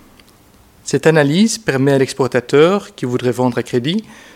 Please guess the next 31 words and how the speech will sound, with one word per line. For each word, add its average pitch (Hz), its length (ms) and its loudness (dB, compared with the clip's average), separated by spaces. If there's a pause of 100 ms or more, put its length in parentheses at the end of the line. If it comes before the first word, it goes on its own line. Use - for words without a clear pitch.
(120)
de 127 80 -6
faire 131 360 0
un 127 100 0
tri 196 400 -4
dans 147 140 -6
son 135 120 -10
portefeuille 147 480 -4
client, 110 380 -6 (800)
en 120 240 -2
excluant 131 800 -2
les 117 100 -4
plus - 180 -6
mauvais 135 260 2
débiteurs 123 440 -2
d'une 113 160 -4
part 202 420 -4 (760)
et 139 120 0
en 127 80 2
obtenant 131 580 0
de 139 100 -4
l'assureur 123 360 -4
crédit 147 520 -6 (340)
une 127 80 -4
couverture 143 460 -4
d'assurance 131 760 -4 (240)
pour 135 100 -2
les 123 160 0
autres 131 160 -4
clients 127 300 -2
d'autre 120 200 -6
part. - 380 -16